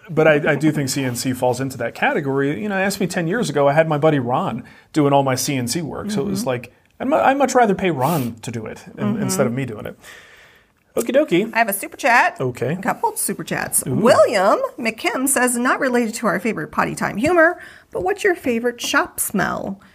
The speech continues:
Speaker 2: A particular wood, glue, finish, packing grease on the new tools?" Do you
Speaker 1: You
Speaker 2: have
Speaker 1: know,
Speaker 2: any favorite smells?
Speaker 1: I would have said I'm not sure,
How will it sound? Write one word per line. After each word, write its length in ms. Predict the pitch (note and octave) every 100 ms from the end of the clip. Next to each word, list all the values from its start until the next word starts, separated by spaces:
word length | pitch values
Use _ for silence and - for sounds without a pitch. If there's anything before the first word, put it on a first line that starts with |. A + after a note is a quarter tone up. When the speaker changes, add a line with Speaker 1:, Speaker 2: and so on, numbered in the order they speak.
| _
Speaker 2:
A 60 | G3+
particular 460 | - G3+ G3+ F3+ E3+
wood, 480 | A3 A#3 A3+ A3+
glue, 400 | F#3+ G3 G#3 G#3
finish, 760 | G#3 - G3+ G3 F#3+ G3 - - _ _ _ -
packing 400 | G3 A3+ A3+ A3+
grease 260 | G#3+ A3
on 140 | G#3 F#3
the 80 |
new 160 | F#3+ F#3+
tools?" 720 | G#3 G#3+ F#3 F#3 F#3 G#3 - - _ _ _ _ _ - _ _ _ _ _ _ -
Do 80 |
you 60 | F3+
Speaker 1:
You 40 |
Speaker 2:
have 100 | A3
Speaker 1:
know, 60 | A3
Speaker 2:
any 80 | A3+
favorite 260 | A3+ A#3
smells? 320 | - B3+ B3+ -
Speaker 1:
I 100 | D#3+
would 240 | E3 G3+
have 160 | G#3+ G3
said 320 | - F3+ G3+
I'm 140 | E3+ E3+
not 160 | E3+ D#3
sure, 560 | - C3+ C#3 A3+ A#3